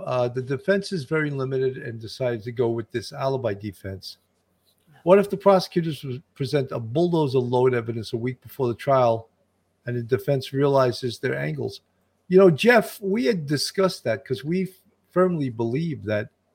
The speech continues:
the prosecution has a ton more evidence than they've let,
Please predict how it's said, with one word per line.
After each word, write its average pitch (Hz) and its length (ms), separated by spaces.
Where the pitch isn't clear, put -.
the 135 80
prosecution 156 720
has 120 240
a 113 60
ton 139 340
more 120 200
evidence 113 460
than 117 180
they've 107 220
let, 113 260